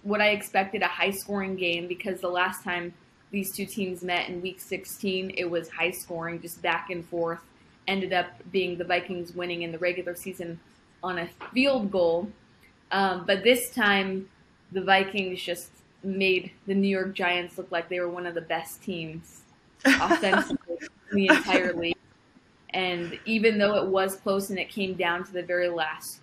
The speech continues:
Speaker 1: drive for the Vikings to lose it, um, it just, it didn't feel, it, it didn't have that same level of energy, I guess, on the Vikings end. So very disappointing
Speaker 2: Hmm.
Speaker 1: loss.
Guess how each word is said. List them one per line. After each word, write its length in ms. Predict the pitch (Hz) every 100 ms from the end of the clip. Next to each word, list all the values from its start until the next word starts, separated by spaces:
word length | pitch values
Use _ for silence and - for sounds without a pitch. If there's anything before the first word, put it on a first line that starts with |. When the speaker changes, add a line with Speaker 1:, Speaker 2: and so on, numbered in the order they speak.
| - 165
Speaker 1:
drive 540 | 170 165 165 196 220 - _
for 80 | 220
the 100 | 208
Vikings 520 | 196 202 220 214 208
to 80 | 208
lose 280 | 214 214 220
it, 220 | 233 240 - _ _ _ _ -
um, 400 | 185 170 160 - _ -
it 120 | 202
just, 280 | 208 202 -
it 140 | 196 208
didn't 280 | 196 185 - -
feel, 480 | 185 170 160 156 - _ _ -
it, 100 | 202
it 200 | 196 202
didn't 260 | 247 214
have 220 | 214 208 190
that 240 | 175 -
same 560 | - 196 185 180 170 170 _ _ _ _ _ _ -
level 540 | 190 190 185 180 175
of 240 | 170 160 - - _ _ _ _ _ _ -
energy, 500 | 190 180 170 170 160
I 80 | 160
guess, 420 | 160 156 - -
on 180 | - 170
the 40 |
Vikings 520 | 165 160 160 165 160
end. 220 | 160 156 -
So 280 | 190 180 156
very 280 | 202 226 285
disappointing 640 | 277 285 - 240 220 170
Speaker 2:
Hmm. 60 | 160
Speaker 1:
loss. 440 | 165 165 - -